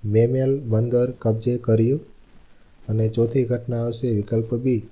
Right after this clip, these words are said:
જર્મનીએ પોલેન્ડ પર આક્રમણ કર્યું. તો આ પ્રમાણે ઘટનાઓ સમય પ્રમાણે ઘટેલી છે. ત્યારબાદ આવશે પ્રશ્ન ચુમ્માલીસ, નીચેના બનાવોને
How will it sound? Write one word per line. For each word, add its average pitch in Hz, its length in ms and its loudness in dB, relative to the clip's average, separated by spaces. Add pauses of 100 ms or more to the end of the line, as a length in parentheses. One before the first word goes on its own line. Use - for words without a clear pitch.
(160)
જર્મનીએ 131 760 0
પોલેન્ડ 120 480 2
પર 120 220 -4
આક્રમણ 113 560 0 (520)
કર્યું. 101 380 2 (360)
તો 107 60 -6
આ 110 160 -2
પ્રમાણે 131 460 -2
ઘટનાઓ 117 560 0
સમય 113 380 -2
પ્રમાણે 110 520 -2 (560)
ઘટેલી 202 460 6
છે. - 440 -8 (1120)
ત્યારબાદ 123 380 -2
આવશે 131 300 0
પ્રશ્ન 127 600 -2
ચુમ્માલીસ, 139 760 0
નીચેના 135 480 0
બનાવોને 127 760 -2